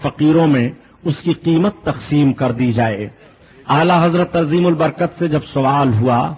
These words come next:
کہ مزارات پر عورتوں کا جانا کیسا ہے، تو سرکار اعلی حضرت تحریر فرماتے ہیں کہ جب کوئی ق-، آپ عورت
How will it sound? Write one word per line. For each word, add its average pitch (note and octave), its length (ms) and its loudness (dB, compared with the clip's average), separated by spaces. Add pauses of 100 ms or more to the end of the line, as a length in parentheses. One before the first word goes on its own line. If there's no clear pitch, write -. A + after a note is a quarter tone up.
(400)
کہ D3 100 -2
مزارات D3 720 0
پر F3+ 160 0 (100)
عورتوں C#3 500 2
کا E3 140 -2
جانا C#3+ 300 2
کیسا A#2+ 480 0
ہے، G#2+ 200 -6 (420)
تو D3 100 0
سرکار D#3 460 0
اعلی C#3+ 340 2
حضرت D3+ 320 -4
تحریر C3 440 2
فرماتے A#2+ 480 0
ہیں G2+ 180 -2 (480)
کہ D#3+ 80 0
جب D3+ 180 0 (160)
کوئی E3+ 340 4
ق-، E3 360 -2
آپ D3+ 300 0
عورت E3 500 2